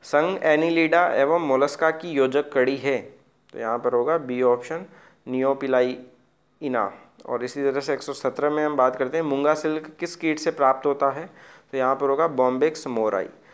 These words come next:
तो ये बायो से संबंधित आंसर की हमने डिस्कस कर दी है और कंप्लीट आंसर की अभी कुछ ही देर में चैनल पर अपलोड कर दी जाएगी, तो चैनल को आप सब्सक्राइब कर लीजिए।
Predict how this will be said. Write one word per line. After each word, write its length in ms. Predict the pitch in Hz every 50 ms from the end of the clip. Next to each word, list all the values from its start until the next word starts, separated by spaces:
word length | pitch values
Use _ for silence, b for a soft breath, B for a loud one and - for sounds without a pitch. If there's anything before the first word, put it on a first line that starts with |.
| b b -
तो 40 | 143
ये 120 | 151 165
बायो 560 | 165 139 127 135 135 143 160 175 175 175 165 -
से 180 | - - 165
संबंधित 500 | 156 - 156 147 147 151 156 156 160 151
आंसर 300 | 143 135 139 143 139 160
की 220 | 147 147 147 147 151
हमने 220 | 147 147 147 143
डिस्कस 340 | 135 127 123 - 143 135 -
कर 180 | - 139 135
दी 160 | 139 151 156 156
है 180 | 143 165 180
और 160 | 180 156 139
कंप्लीट 520 | - - 143 151 151 151 185 190 214 214 196
आंसर 340 | 165 160 165 160 185 165 165
की 200 | - 180 170 160
अभी 180 | 156 156 165
कुछ 280 | 160 160 165 160 - -
ही 60 | 185
देर 220 | 156 156 151 147
में 140 | 143 156 175
चैनल 300 | 175 - 143 131 135 135 135
पर 140 | 139 131
अपलोड 320 | 127 127 - 135 135 131 131
कर 180 | - 135 131
दी 160 | 131 131 143 139
जाएगी, 360 | 143 139 131 127 135 170 196 B B B B B B B
तो 80 | - 143
चैनल 340 | - - 156 165 180 190 190
को 80 | 190
आप 120 | 185 180 175
सब्सक्राइब 500 | - 175 151 - - 170 160 165 165 160
कर 140 | 170 156 156
लीजिए। 460 | 156 165 165 147 151 165 208 220